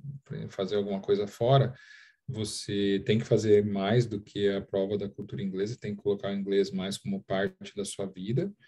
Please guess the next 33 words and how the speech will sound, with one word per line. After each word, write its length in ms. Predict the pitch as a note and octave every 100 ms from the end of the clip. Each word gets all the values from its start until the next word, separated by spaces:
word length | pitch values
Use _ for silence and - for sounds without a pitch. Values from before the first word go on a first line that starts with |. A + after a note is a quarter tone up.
| _ _ _ -
é, 280 | G2+ G2 G2
mas 680 | F#2+ G2 G2+ G2+ G2 -
tenha 280 | - A#2 C3
também 600 | C3 A2 G#2+ A2+ A2+ A#2 -
na, 440 | G#2+ G#2 G2+ G2
em 160 | G#2+ G#2
mente 340 | G2+ G#2+ C3
que 60 | - _ _
quando 220 | C3 C3
chegar 540 | C3 - A2 G2+ A2+ D#3+
no 120 | D#3+
lugar, 500 | A#2+ A2 D3+ D3 C3
por 120 | A2
mais 280 | G#2+ B2 -
que 100 | E3+
você 200 | D3 C#3
se 160 | C3+
prepare, 580 | C3+ A2 - G2+ B2 D#3+
não 300 | D#3+ E3 E3+
vai 180 | D3+ D3+
ser, 540 | D#3 - D3+ E3+ F#3 - _ _ _ _
não 100 | A#2+
vai 100 | B2
ser 160 | B2+ D#3+
fácil. 560 | E3+ A2+ G2+ - F#2
A 60 | F#2
ba-, 360 | F#2+ G2 F#2+ F#2+
a 20 |
língua, 320 | G2 G#2+ A#2+
ela 180 | G#2+ F#2+
é 120 | G#2
uma 160 | D#3+ F3
barreira, 680 | D#3 A#2 A2 B2+ D#3 F#3+